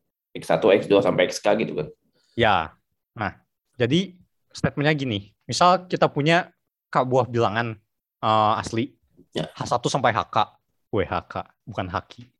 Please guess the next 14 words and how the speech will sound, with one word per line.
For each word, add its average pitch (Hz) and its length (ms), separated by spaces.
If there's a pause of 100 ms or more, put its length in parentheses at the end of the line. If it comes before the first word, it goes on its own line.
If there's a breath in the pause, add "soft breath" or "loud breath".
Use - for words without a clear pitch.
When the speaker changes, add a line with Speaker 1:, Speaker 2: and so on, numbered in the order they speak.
(140)
Speaker 2:
Kalau 107 220
Haki, 113 320
One 139 240
Piece - 180
dong. 101 140 (960)
Speaker 1:
<laughs> - 1200
Kirain 120 260
Haki 131 380
ini, 120 240 (260)
hak 127 420
asasi 131 360
kekayaan 117 400
intelektual. 131 480
<laughs> - 100